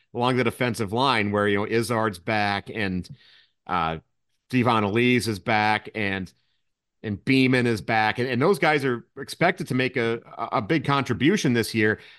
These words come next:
But if they leave, you gotta replace them somehow. So it's, they're kind of portal acquisitions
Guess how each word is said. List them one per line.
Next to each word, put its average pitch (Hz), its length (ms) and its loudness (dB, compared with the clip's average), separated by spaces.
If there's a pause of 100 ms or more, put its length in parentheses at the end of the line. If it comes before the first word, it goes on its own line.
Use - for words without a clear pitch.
(140)
But 143 100 4
if 139 80 -2
they 196 160 4
leave, 196 360 4
you 170 80 6
gotta 147 200 4
replace 185 420 -2
them 113 140 -6
somehow. 95 440 -4
So 127 260 -2 (220)
it's, - 180 -4
they're 165 280 -4
kind 226 380 0
of 214 160 0
portal 131 400 2
acquisitions 120 800 -2